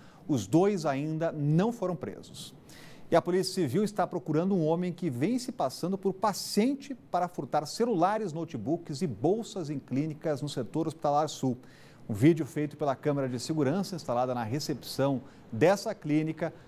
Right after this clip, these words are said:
mostra o momento em que o bandido abre a porta de uma sala e, segundos depois, sai com um notebook embaixo da blusa.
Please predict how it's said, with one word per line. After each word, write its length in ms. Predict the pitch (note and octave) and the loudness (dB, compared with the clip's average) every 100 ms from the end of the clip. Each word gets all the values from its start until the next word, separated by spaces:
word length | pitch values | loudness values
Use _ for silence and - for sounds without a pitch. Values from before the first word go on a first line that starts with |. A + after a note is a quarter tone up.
| - | -6
mostra 360 | B2 C3+ C#3+ C#3+ | 2 2 2 -2
o 20 | |
momento 480 | C#3 A#2 B2+ C#3 C3 | -2 0 2 0 -2
em 20 | |
que 100 | C3 | -4
o 20 | |
bandido 480 | A#2+ A2+ A2+ B2 A#2+ - | 0 0 0 -4 -4 0
abre 320 | D#3+ F#3+ F#3+ | 2 2 0
a 40 | |
porta 380 | - C3 C3 B2 | -4 -4 -4 -4
de 80 | A2+ | -6
uma 160 | D#3+ C#3+ | -4 -4
sala 460 | - C#3+ E3+ F3+ - | 0 0 0 -4 -6
e, 80 | E3 | -6
segundos 480 | - A#3+ C3+ C3+ C3+ | -4 -2 0 0 -2
depois, 540 | F#3 - B2+ D3 - - - - | -6 -2 -2 -2 -8 -16 -20 -12
sai 280 | - C#3 C#3+ | 0 2 2
com 100 | D3 | -2
um 20 | |
notebook 760 | C3 G3 A#3+ C#3 G#2+ D#3+ - - - | 0 0 0 -6 -4 -4 -6 -20 -4
embaixo 440 | C#3+ A2 E3+ G3 G3+ | 0 0 0 -4 -6
da 80 | |
blusa. 360 | A2+ G#2 F#2 | -8 -8 -12